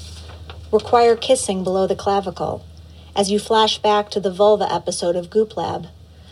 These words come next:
the first time a nonagenarian has entered a fantasy.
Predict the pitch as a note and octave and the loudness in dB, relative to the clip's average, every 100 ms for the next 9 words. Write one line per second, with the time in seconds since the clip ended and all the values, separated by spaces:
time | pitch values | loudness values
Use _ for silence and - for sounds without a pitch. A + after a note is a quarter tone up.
0 | - - - - B3 A#3+ - A#3 A3+ A3 | -16 0 0 4 4 4 -2 -2 -2 -2
1 | F#3+ G3 G#3+ G3+ G3+ G3 G3 G3+ G3+ F#3+ | -2 -2 0 0 0 -2 -2 -2 -4 -4
2 | E3+ G3+ G3+ G3 - F3 F3 E3+ - E3+ | -6 -6 -4 -6 -6 -10 -8 -10 -8 -10
3 | - | -10